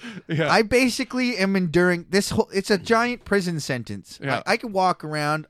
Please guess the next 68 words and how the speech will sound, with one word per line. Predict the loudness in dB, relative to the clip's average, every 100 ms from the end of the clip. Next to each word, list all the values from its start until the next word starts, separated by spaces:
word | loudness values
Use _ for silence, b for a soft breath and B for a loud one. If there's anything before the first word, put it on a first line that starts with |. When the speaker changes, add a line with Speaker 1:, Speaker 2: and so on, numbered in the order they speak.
| -6
Speaker 2:
I |
Speaker 1:
Sure, | -2
Speaker 2:
got | 0
a |
Speaker 1:
there's | 0
Speaker 2:
girlfriend. | 2 2
Speaker 1:
moments | 2 -2 -2
of |
happiness. | -2 -2 -2 -6 -8 -14 -20 -14
This | -4
Speaker 2:
No. | 0
Speaker 1:
podcast | 0 0 -4 -4
brings | -6 -6
a | -8 -10
little | -8 -6
joy. | -6 -4 -2 -2
Speaker 2:
It's | 0
not | -2 0
so | -2
bad, | 0 -2
but | -2 2
no, | 2 2
I, | 0 -4 _ b b b b
yeah, | 2 4
I | 4
don't | 2
know | 4 4
what | 4
the | 0
fuck | 0 -2 -2
the | -6
point | -6 -6 -6
is. | -6 -8 -10
And | -4 -2
I, | 0 -2 -2
uh, | 0 0 0 -6 -2
I | 4
was | 4 2
about | -2 2 2 2
to | 2
opt | 2 2 4
out | 4 4 2
of | -4
this, | 0 0 0
and | -4
then | -2
everyone | -2 -2 -2 -2
said, | 0 0 2
"Don't | 4 4 4
do | 6 6
it." | 6 2 -18
So | -4 0
I've | 0 2
talked | 2 2
myself | -2 -2 -2 -2
down | -2 -4
from | -4 -4
the | 0 2
edge, | 2 0 -8 -12
Speaker 1:
Yeah. | -6 -6 -2
Speaker 2:
and | 0
I'll | 0
endure | 0 2 4 4
next | 2 -4 -4
to | -2
all | 0 0 0
of |
you. | -4 -8